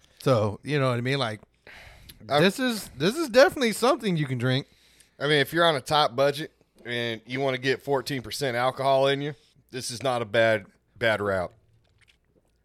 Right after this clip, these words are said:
Speaker 2: Just
Speaker 1: Yeah. Whew. You could, yeah, I think I can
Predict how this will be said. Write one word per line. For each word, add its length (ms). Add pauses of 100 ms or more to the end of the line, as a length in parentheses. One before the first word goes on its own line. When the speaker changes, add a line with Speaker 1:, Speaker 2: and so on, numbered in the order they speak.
(120)
Speaker 2:
Just 280
Speaker 1:
Yeah. 240 (640)
Whew. 280 (680)
You 120
could, 180 (600)
yeah, 220
I 40
think 200
I 80
can 240